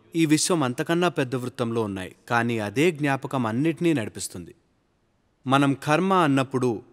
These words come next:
ఒక సిద్ధాంతం గురించో, ఒక ఫిలాసఫీనో మాట్లాడలేదు. మనం చెప్పేది మీరు ఎవరో అన్న విషయాన్ని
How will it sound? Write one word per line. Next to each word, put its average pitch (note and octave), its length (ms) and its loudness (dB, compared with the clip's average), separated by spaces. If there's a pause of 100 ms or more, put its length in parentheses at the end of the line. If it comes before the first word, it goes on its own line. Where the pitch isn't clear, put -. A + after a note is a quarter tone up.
(140)
ఒక C3+ 180 -2
సిద్ధాంతం D3 680 0
గురించో, B2+ 500 -2 (220)
ఒక B2+ 180 -4
ఫిలాసఫీనో C#3 720 -2
మాట్లాడలేదు. G#2+ 760 -4 (200)
మనం B2 180 2
చెప్పేది C#3 580 -2
మీరు A#2+ 240 -2
ఎవరో A#2+ 420 0
అన్న D3 200 2
విషయాన్ని A#2 600 -6